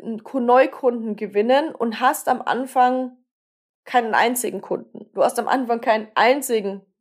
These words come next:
nehmen wir mal an, du machst Social Media Marketing, keinen einzigen Follower. Und naja, also das bedeutet, zu Beginn habe ich viel zu niedrige Preise gehabt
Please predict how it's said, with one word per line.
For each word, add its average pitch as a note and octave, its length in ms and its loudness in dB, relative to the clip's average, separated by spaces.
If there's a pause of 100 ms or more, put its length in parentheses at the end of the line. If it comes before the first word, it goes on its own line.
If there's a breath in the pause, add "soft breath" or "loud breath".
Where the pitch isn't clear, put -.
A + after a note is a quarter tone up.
nehmen G#3+ 140 -2
wir G3 60 -2
mal G3 140 2
an, G#3 60 -2
du G#3 60 -2
machst G3+ 220 -4
Social G#3 260 -4
Media G#3 220 -2
Marketing, G3 440 -4
keinen G#3 200 -2
einzigen A3+ 480 0
Follower. - 560 -4 (1400 loud breath)
Und C4 720 4 (240)
naja, A#3 380 8 (160)
also A3+ 460 0
das B3 180 0
bedeutet, C4 640 4
zu - 280 -10
Beginn C4 720 0
habe A#3 280 2
ich A#3 80 -6
viel C#4 420 0
zu C4 160 -4
niedrige B3 480 -2
Preise A#3 560 2
gehabt G#3+ 580 2